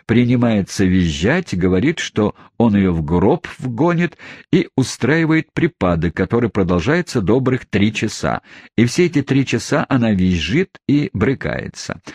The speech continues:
Ну, а на следующее утро муж пропал. Ничего из кассы он не взял и даже пальто не надел. Стало быть, ясно, что не в Америку поехал. Не вернулся на следующий день, не вернулся через неделю.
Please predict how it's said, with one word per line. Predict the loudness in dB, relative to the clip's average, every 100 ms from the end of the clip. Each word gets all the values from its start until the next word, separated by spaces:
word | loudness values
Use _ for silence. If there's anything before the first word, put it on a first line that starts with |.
| -16 -10
Ну, | 0 0
а |
на | 2
следующее | 0 0 2 2 0 0
утро | 0 0 0
муж | 2 0 -4
пропал. | -6 -4 -2 -2 -2 -8 _ _ _ -4
Ничего | -4 0 0
из | 0 -2
кассы | -4 -4 -2
он | -2 0
не | -2
взял | 0 -2 -2 -6 -20 -4
и | 0
даже | 0 0 0
пальто | 0 0 0 0
не | 2
надел. | 0 0 -2 -2 -4 -6
Стало | -4 -2
быть, | -2 -4 -4
ясно, | 0 0 -2 -6 -8
что | -6 -2
не | 0
в | 0
Америку | 0 0 -2 -6 -10
поехал. | -6 -4 -4 -8 -16 -16 _ -20 -20 -20 -2
Не | 2
вернулся | 2 2 0 0 0
на | 2
следующий | 0 2 2 2 0 -2 -2
день, | 0 0
не | 2
вернулся | 2 2 2 0 -2 -4
через | 0 -2 0
неделю. | -4 -2 -4 -4 -8